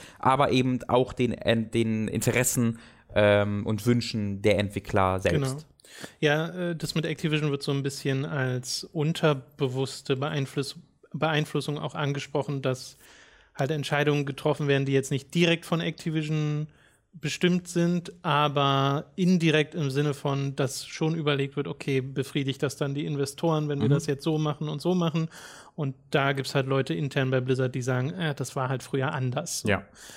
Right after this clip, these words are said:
Speaker 2: Ähm, ich fand auch witzig, es gibt ja noch so ein paar Stimmen, die dann Mike Morhaime auch noch mal beschrieben haben, als wirklich jemand, der, was ich eine übertriebene Formulierung finde, aber es passt irgendwie trotzdem ganz gut, äh, zu dem Bild, was da gezeichnet wird, dem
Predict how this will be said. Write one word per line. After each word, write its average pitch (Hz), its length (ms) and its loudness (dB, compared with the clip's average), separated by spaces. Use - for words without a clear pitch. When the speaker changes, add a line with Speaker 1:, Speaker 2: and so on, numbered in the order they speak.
Speaker 2:
Ähm, 120 760 -2
ich - 80 -18
fand 147 160 -2
auch 135 160 -4
witzig, 131 300 -6
es 143 160 -4
gibt - 160 -10
ja 139 60 -2
noch 127 140 -4
so - 120 -6
ein 160 480 -6
paar 139 180 -6
Stimmen, 131 320 -4
die 131 120 -2
dann 127 240 -2
Mike 127 240 -4
Morhaime 139 360 -2
auch 156 240 -6
noch 147 140 -4
mal 143 220 -2
beschrieben 147 460 -2
haben, 143 200 -2
als 156 220 -10
wirklich 139 260 -8
jemand, 135 360 -2
der, 127 280 0
was 135 140 0
ich 120 60 0
eine 127 100 2
übertriebene 156 560 4
Formulierung 170 460 4
finde, 160 240 2
aber 139 160 2
es 135 140 0
passt - 340 -4
irgendwie 147 320 -4
trotzdem 151 360 -2
ganz 143 240 -2
gut, 143 280 -8
äh, 165 180 -2
zu 143 140 -10
dem 135 160 -2
Bild, 143 180 0
was 151 140 -4
da 139 120 -2
gezeichnet 131 460 -6
wird, 139 200 -4
dem 131 540 2